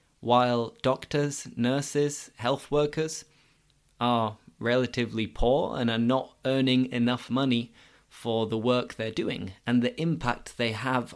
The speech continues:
on society? So I hope all of this situation will help to maybe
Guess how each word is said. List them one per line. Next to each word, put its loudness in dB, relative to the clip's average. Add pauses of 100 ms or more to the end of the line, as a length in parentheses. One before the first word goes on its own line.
on 0
society? -8 (1120)
So 2
I 6
hope 2 (580)
all 6
of 4
this 0
situation 2 (380)
will 2
help 0
to 2
maybe 0